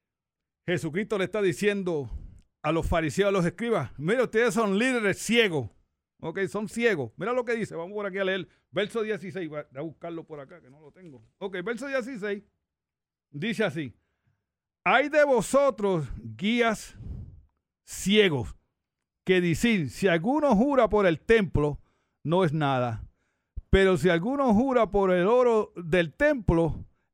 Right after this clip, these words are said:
es de, deudor." Y el diecisiete, vamos a leer hasta el dieciocho, dice, "Sensatos y ciegos, porque ¿cuál es mayor, el oro o el templo que santifica el oro? También dices, si alguno jurare por el altar, no es nada.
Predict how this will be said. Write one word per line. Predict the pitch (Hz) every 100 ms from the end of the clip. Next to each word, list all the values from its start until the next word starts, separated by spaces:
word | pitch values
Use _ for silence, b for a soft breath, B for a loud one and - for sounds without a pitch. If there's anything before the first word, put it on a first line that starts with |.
| -
es | 165 190
de, | 170 170 - _ -
deudor." | 131 147 135 147 151 98 - - _ _ _ -
Y | 151
el | 151
diecisiete, | 160 165 143 220 180 160
vamos | 185
a | 220
leer | 202
hasta | 196
el |
dieciocho, | 175 180 190 160
dice, | 156 143 b b b b -
"Sensatos | 165 151 226 233 180 147 -
y | 160 160
ciegos, | 202 196 156 113 - _ _ _ _
porque | - 175 - 165 147 -
¿cuál | 180 240 254
es | 233 226
mayor, | 196 185 143 113 - _
el | 147 151
oro | 208 277 277 262 - _ _ _ _ -
o | 170 160
el | 139
templo | - 208 240 202 190 151 - -
que | 151
santifica | 160 147 139 117 208 185 170 139 117
el | 143 135
oro? | 147 123 110 - _
También | 196 165 160 240 247
dices, | 247 208 151 123 - _ _ _ _ _ _
si | -
alguno | 196 175 247 294 294
jurare | 240 233 269 254
por | 226 220
el | 190
altar, | 180 - 262 247
no | 220 226
es |
nada. | 190 196 160 127 110